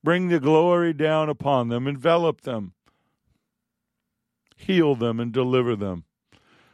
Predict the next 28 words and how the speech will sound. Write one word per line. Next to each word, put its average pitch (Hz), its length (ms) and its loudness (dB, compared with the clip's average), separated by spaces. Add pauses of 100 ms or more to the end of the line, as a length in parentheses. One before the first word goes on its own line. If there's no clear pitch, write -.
(140)
Protect - 560 -2
them. 135 200 -4
Pull 170 360 4
them 151 260 0
into 147 320 -6
the 127 140 2
hiding. 131 220 -4 (220)
Maybe 175 280 2
they're 147 160 2
too 151 200 -2
tired, 143 460 0
Lord. 143 260 -2
Maybe 160 280 -2
they've 151 180 0
been 135 160 -4
running 151 320 2
for 127 140 -6
so 147 280 0
long. 143 420 0 (240)
They, 165 160 -10 (160)
they 170 200 0
just 156 520 -2
can't 180 280 -10
make 170 280 -4
it. 143 120 -2
They're 160 180 2
almost 185 600 0
there. 175 360 0